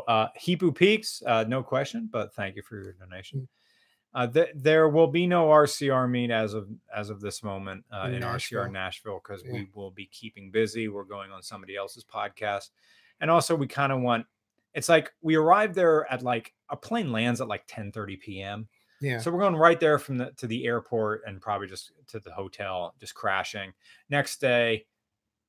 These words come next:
Speaker 1: we'll be filming two cars at the Auto Museum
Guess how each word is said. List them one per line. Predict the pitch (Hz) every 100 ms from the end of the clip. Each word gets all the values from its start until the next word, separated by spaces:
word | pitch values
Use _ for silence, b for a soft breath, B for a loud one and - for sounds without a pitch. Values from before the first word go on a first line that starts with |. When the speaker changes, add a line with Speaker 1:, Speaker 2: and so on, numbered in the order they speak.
| -
Speaker 1:
we'll | 110
be | 113
filming | - 123 113 110
two | - 120
cars | 113 107 104 104 92
at | 95
the | 104
Auto | 95 95
Museum | 95 92 92 92 90 87